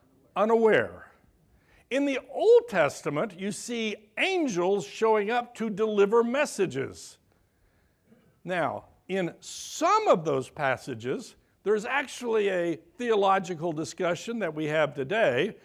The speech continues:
that when the extra person shows up in the fire with Shadrach, Meshach, and Abednego,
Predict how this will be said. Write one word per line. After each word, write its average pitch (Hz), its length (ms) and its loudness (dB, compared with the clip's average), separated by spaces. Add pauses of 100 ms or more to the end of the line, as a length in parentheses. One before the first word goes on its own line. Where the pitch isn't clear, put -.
(320)
that 165 240 6
when 156 440 2 (300)
the 151 340 -2 (100)
extra 226 380 -4
person 185 460 -2
shows 165 400 -2
up 165 200 2
in 139 140 -4
the 139 80 -4
fire 151 500 4
with 127 380 -2
Shadrach, 147 500 0
Meshach, 131 440 -4
and 113 80 -8
Abednego, 143 720 0